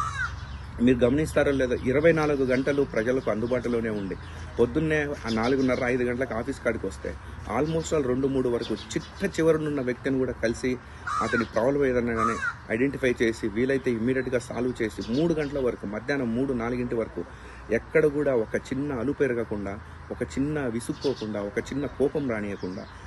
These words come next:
మనిషి మొత్తం, మొత్తం అందరినీ అటెండ్ అవుతారు, అందరినీ అటెండ్ అవుతారు. మళ్ళీ ఈవినింగ్ తోట దగ్గరికి వెళ్ళిపోయి మళ్ళీ అందరినీ, వాళ్ళందరినీ వాళ్ళ, వాళ్ళ, వాళ్ళ, వాళ్ళ యొక్క ఇచ్చినటువంటి అర్జీలు అయితేనే కానీ ఇంకోటి అయితేనే కానీ, ఆ, అటెండ్ చేసి ఆ, ఆ సం-, స-, సంబంధిత అధికారులకు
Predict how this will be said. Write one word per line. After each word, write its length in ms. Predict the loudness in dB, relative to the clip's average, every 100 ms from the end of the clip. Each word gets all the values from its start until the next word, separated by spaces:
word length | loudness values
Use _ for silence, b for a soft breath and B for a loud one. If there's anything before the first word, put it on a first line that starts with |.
| B -4
మనిషి 280 | 0 0 0
మొత్తం, 240 | -2 -2 -2
మొత్తం 560 | 0 -2 -10 -4 0 2
అందరినీ 460 | 2 2 2 2 0
అటెండ్ 280 | 0 0
అవుతారు, 280 | -2 -6 -10 -6
అందరినీ 360 | -2 2 2 2
అటెండ్ 260 | 0 0 -2
అవుతారు. 260 | -2 -2
మళ్ళీ 260 | 0 0 2
ఈవినింగ్ 340 | 2 2 -2 -4 -14 -10 2
తోట 160 | 2
దగ్గరికి 360 | 2 0 -2 -2
వెళ్ళిపోయి 320 | -2 -2 -4 -6 -14 -6
మళ్ళీ 200 | 0 2
అందరినీ, 460 | 2 2 4 2 2
వాళ్ళందరినీ 580 | 2 2 2 2 2 2
వాళ్ళ, 260 | 2 2
వాళ్ళ, 320 | 2 2 2 2
వాళ్ళ, 240 | 0 0 2
వాళ్ళ 140 | 4
యొక్క 220 | 2 2 -2 -2 B B -10
ఇచ్చినటువంటి 560 | -6 -2 0 2 2 0
అర్జీలు 320 | 0 0 2
అయితేనే 320 | 2 2 0
కానీ 200 | 0 -2
ఇంకోటి 280 | 0 2 2
అయితేనే 360 | 0 -2 -2 -4
కానీ, 240 | -4 -6 -10 B B -14 -4
ఆ, 80 | -2 0 0 -2 -2 -2 -2 -4
అటెండ్ 300 | 2 4 4
చేసి 360 | 2 2 -2 0
ఆ, 180 | -2 -6 -10 -8 -4
ఆ 140 | -2
సం-, 340 | 0 -2 -4
స-, 300 | -4 0 0 0
సంబంధిత 420 | 0 2 2 0
అధికారులకు 520 | 0 2 2 4 2